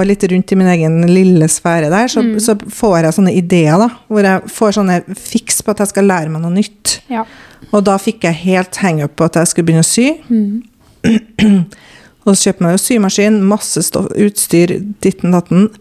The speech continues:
Speaker 1: og sydde som en gal.
Speaker 2: Ja.
Speaker 1: <laughs> Så jeg vet ikke helt, jeg, altså, det var ikke, det kan jo også ha tatt, stjert jo litt av strikketida mi, for jeg sydde jo hver kveld en periode der.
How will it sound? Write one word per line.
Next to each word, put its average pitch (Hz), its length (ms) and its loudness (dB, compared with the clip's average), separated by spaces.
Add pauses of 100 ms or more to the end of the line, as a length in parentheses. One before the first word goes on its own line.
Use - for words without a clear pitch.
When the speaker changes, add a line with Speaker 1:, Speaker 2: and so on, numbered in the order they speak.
(560)
Speaker 1:
og 220 80 0
sydde 202 240 -2
som 185 140 2
en 180 140 2
gal. 160 360 0 (180)
Speaker 2:
Ja. 220 140 -10 (260)
Speaker 1:
<laughs> - 220 -16
Så - 240 -2 (580)
jeg 247 120 -2
vet 254 160 -2
ikke 190 180 -2
helt, 220 120 -6
jeg, 226 160 -2 (220)
altså, 226 220 -4 (180)
det 220 220 -4
var 190 160 2
ikke, - 320 -2 (400)
det 208 140 2 (180)
kan 226 160 -2
jo 190 80 0
også 175 240 0 (280)
ha 196 120 4
tatt, - 360 -6
stjert 190 520 -2
jo 180 60 -4
litt 202 200 -2
av 196 80 0
strikketida 170 580 -2
mi, 180 200 2
for 220 100 -2
jeg 196 140 0
sydde 170 420 -2
jo 196 140 4
hver 175 260 -2
kveld 208 400 0
en 226 160 2
periode 208 300 0 (100)
der. 196 200 0